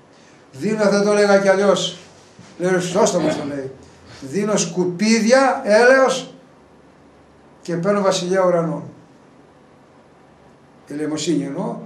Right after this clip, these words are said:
δίνω τα φράγκα που όταν κλείσω τα μάτια μου δεν έχουν καμιά αξία και είναι σκουπίδια πραγματικά, και παίρνω βασιλεία Θεού.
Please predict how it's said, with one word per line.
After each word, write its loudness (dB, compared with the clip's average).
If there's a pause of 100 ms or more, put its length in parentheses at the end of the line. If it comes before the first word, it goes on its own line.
(220)
δίνω -2 (680)
τα 2
φράγκα 4
που -4
όταν -2
κλείσω -4
τα 2
μάτια 0
μου -4
δεν 2
έχουν 0
καμιά 0
αξία -2
και -4
είναι -4
σκουπίδια -4
πραγματικά, -4 (1500)
και -8
παίρνω -2
βασιλεία 0
Θεού. -6